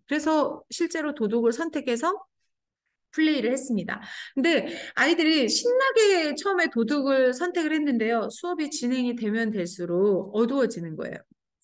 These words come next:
마음이 무거워지는 거예요. 선생님 나중에는, 어, "선생님 저희 도둑질 그만하면 안 돼요? <laughs> 이거 직업 그만두면 안 될까요?" 라고 아이들이 요청을 하거든요.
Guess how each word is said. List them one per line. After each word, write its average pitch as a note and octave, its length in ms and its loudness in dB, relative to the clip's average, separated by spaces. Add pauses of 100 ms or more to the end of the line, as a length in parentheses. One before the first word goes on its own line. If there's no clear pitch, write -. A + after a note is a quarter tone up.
(300)
마음이 A3 380 2
무거워지는 F#3+ 680 -2
거예요. - 160 -16 (320)
선생님 D4+ 500 0
나중에는, G#3 600 0 (380)
어, F3 300 -8
"선생님 D#4 340 0
저희 A3 220 0
도둑질 A3+ 560 -2
그만하면 A3+ 440 0
안 D#3+ 140 -8
돼요? G3 420 -8
<laughs> G#3 380 -2
이거 A3 300 2
직업 A3+ 280 -2
그만두면 A#3+ 460 2
안 D#3 160 -6
될까요?" G3+ 520 -2
라고 G#3+ 420 -2
아이들이 D4+ 400 2
요청을 G#3 400 -6
하거든요. B3 400 -10